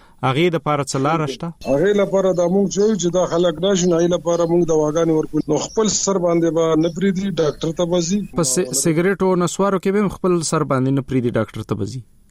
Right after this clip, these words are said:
Speaker 1: که نه دی کې کولی شي.
Speaker 2: بالکل، ډاکټر نه، په خپل سر که دی کې، نو دې ته به دغه تکالیف راځي.
Speaker 1: ښه.
Speaker 2: سګرټ یکدم په کار نه داسې پرېښودی شي، خو په کار نه ده چې پرېښودی شي.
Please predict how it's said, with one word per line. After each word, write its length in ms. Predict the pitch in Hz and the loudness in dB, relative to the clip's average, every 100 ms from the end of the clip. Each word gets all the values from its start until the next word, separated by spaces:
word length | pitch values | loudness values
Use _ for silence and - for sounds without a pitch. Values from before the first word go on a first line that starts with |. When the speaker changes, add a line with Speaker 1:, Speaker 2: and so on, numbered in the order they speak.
| - _ | -20 _
Speaker 1:
که 80 | 131 | -2
نه 120 | 139 | 0
دی 140 | 139 | 0
کې 120 | 135 139 | -2 -4
کولی 380 | 113 120 139 | 0 2 2
شي. 180 | 202 196 | -2 -2
Speaker 2:
بالکل، 120 | 180 | -2
ډاکټر 320 | 156 160 151 196 - - - - | -2 -4 -6 -10 -10 -20 -14 0
نه، 260 | 160 196 202 - - | 2 2 0 -6 -6
په 60 | 160 | -6
خپل 280 | - 208 | -2 -2
سر 240 | 185 196 196 | 0 0 0
که 160 | 196 | 0
دی 160 | 190 208 | 0 0
کې، 200 | 202 214 | 2 2
نو 60 | 190 | 2
دې 140 | 190 | 0
ته 80 | 185 | 0
به 100 | 170 | 0
دغه 240 | 175 170 | 0 0
تکالیف 540 | 175 156 156 151 165 - | -2 -2 0 0 0 0
راځي. 280 | 107 - - _ _ - | -2 -2 -14 _ _ -8
Speaker 1:
ښه. 220 | 113 104 - - - | -4 -2 -4 -18 -8
Speaker 2:
سګرټ 460 | - 170 170 208 196 196 170 - - - - - - | -2 0 2 0 2 2 0 -10 -20 -20 -20 -16 0
یکدم 640 | 156 175 165 156 175 175 - | 2 2 0 0 0 -2 -6
په 240 | - 147 | -4 -4
کار 240 | - 160 | 0 0
نه 260 | 156 160 151 | 2 2 0
داسې 140 | 147 151 | -2 -6
پرېښودی 460 | 147 147 147 151 190 | -4 0 0 2 2
شي، 140 | 156 | 0
خو 180 | 196 147 | -2 -4
په 140 | - 131 | -4 -4
کار 280 | - 143 | -2 0
نه 120 | 139 131 | 0 -2
ده 100 | 104 | -2
چې 100 | 110 | -8
پرېښودی 600 | - 107 95 101 95 92 | -6 -6 -4 -6 -6 -8
شي. 160 | - | -8